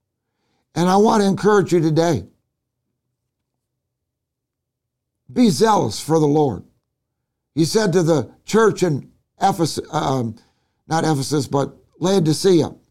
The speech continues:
in Revelation chapter three, he said, Be zealous and repent so that you can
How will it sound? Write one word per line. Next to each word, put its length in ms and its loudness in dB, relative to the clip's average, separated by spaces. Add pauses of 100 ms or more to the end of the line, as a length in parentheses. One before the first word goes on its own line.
(1900)
in 120 -2
Revelation 560 2
chapter 440 0
three, 460 0 (1900)
he 140 0
said, 420 0 (2250)
Be 140 0
zealous 760 0 (1200)
and 160 -4
repent 520 -4 (2500)
so 220 0
that 220 0
you 180 0
can 360 -4